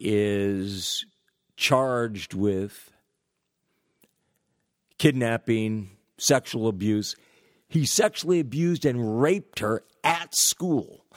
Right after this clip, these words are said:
<laughs> at school, prior to his taking her captive. And, uh, anyway, he's going to be released from prison sometime in the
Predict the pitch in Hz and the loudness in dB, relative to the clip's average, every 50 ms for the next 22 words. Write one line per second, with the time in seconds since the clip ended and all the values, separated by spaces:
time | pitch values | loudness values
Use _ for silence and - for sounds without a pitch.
0 | - - 214 175 - - _ _ _ - 160 190 220 220 - - - - - - | -2 0 0 0 -2 -6 _ _ _ -2 0 2 0 0 -2 -4 -6 -6 -6 -4
1 | - 208 202 165 131 113 117 117 107 - _ _ - - - - - - - - | -2 0 0 2 2 2 0 -2 -4 -6 _ _ -20 -20 -20 -20 -20 -20 -20 -20
2 | _ _ _ _ _ _ _ _ _ _ _ - - 143 135 143 147 139 131 120 | _ _ _ _ _ _ _ _ _ _ _ -4 0 2 2 2 2 2 0 0
3 | 107 - - 123 117 110 95 110 107 104 104 101 87 - - - - - _ _ | -2 -2 -2 0 0 0 2 2 2 2 0 -2 -4 -6 -8 -8 -10 -16 _ _
4 | - - 135 139 135 - - 117 104 101 104 107 92 - - 120 113 110 104 - | -2 2 2 2 2 0 -4 -6 -4 -4 -4 -4 -4 -4 -2 -2 -2 -2 -4 -6
5 | - - 101 - - - - _ _ _ _ _ - 104 104 104 101 101 98 98 | -10 -14 -14 -14 -18 -20 -20 _ _ _ _ _ -2 -2 0 0 0 0 -2 -2
6 | 98 98 90 98 95 95 92 90 87 90 90 101 _ _ _ _ _ _ _ _ | -4 -4 -4 -2 -2 -2 -2 -2 -4 -6 -8 -12 _ _ _ _ _ _ _ _
7 | _ _ _ _ _ _ _ _ _ _ _ _ _ _ _ _ _ _ _ _ | _ _ _ _ _ _ _ _ _ _ _ _ _ _ _ _ _ _ _ _
8 | _ _ _ _ _ _ _ _ _ _ _ _ _ _ _ _ _ _ _ _ | _ _ _ _ _ _ _ _ _ _ _ _ _ _ _ _ _ _ _ _
9 | _ _ _ _ _ _ _ _ _ _ _ _ _ _ _ _ _ 160 165 170 | _ _ _ _ _ _ _ _ _ _ _ _ _ _ _ _ _ 0 2 2
10 | 151 135 120 117 120 113 147 139 - - 165 180 190 196 175 147 156 160 139 139 | 4 2 2 0 0 0 0 0 2 2 2 2 2 2 0 0 0 0 0 0
11 | 151 143 151 156 139 - - - 151 143 135 - 151 170 160 139 143 139 131 - | 0 0 0 0 0 -2 -4 -2 -2 -2 0 2 2 2 2 0 -2 -4 -2 0
12 | - 135 139 139 - 139 139 143 147 143 139 143 147 147 151 151 139 | 0 2 2 2 2 2 2 2 0 -2 -2 -2 -2 -2 -2 -2 -4